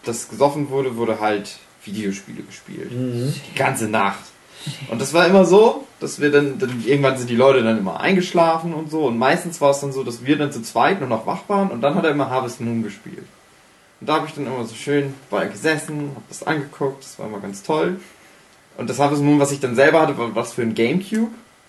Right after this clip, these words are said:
Speaker 1: was im Prinzip einfach genau das Gleiche macht. Das hab ich aber schlechter irgendwie in Erinnerung, weil ich halt immer irgendwie dachte, naja, die hätten irgendwie mehr da rausholen können, es könnte halt irgendwie mehr geben, du hast dann das Dorf und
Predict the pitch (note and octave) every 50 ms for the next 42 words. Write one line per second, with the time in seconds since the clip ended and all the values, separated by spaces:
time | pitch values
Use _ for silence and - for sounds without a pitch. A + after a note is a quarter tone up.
0 | _ _ _ _ _ _ _ _ _ _ _ _ _ - C#3 C#3 C#3 D3 - -
1 | B2 A2+ - - - B2+ C3+ F#3 G3+ G3 - - - - - A2 A#2+ C3 C#3+ C#3+
2 | - C3+ A2+ - - - A#2 A2+ A2+ A#2 B2 A#2 A2+ G#2 - - A#2 G#2+ B2+ D3+
3 | - C3+ B2+ A#2+ A#2 A2+ - - F#2 G#2+ A#2+ E3 A3+ - - - - - - _
4 | _ _ _ _ _ _ _ _ _ _ _ _ _ _ _ _ - A2+ A2+ -
5 | C3+ D3+ F3 E3 D#3 C#3 C3 C3 A#2 - - - A#2+ A2 F#3+ F#3+ - - - F#3
6 | F#3 F3+ - E3 F3 F3 E3 D3 D3+ D#3 D3 B2+ - - A#2+ C3 C3 A2 - -
7 | - F#3 A3+ A3 G3 G3 G3+ G#3+ A3 A#3 A#3 A#3 - - - _ _ _ _ _
8 | _ _ _ _ _ _ _ _ _ _ - A2+ A#2+ A#2+ A#2+ A#2 B2 C#3+ C#3 -
9 | C#3+ D3+ D3+ D3+ D3 C#3+ C#3 - C#3+ C#3 C3+ - C3 A#2+ B2 C3 C3+ C3+ C3 B2+
10 | B2+ C#3+ C#3+ D3 D#3 C#3+ C#3+ C#3 C3 B2+ B2+ B2+ C3 C3+ C3+ B2 - - - -
11 | B2 A2+ A2+ A#2 A#2+ C#3 D3+ - - - - - - - - - - - E3+ F3
12 | F#3 F#3 F3+ F3+ - - F#3 G3 G3+ G3 F#3+ - - E3+ D#3 D3 C#3+ C3 A2+ G2
13 | A2+ C3+ A2+ A2 G#2+ A2+ C3 F3+ F#3 E3+ F3 F3 E3 D3+ A#2+ A2+ A2+ - A#2 A2
14 | G#2 G2 G2 F#2+ F#2+ - - B2+ C3+ C#3 B2 F3 - - G2+ G2+ G2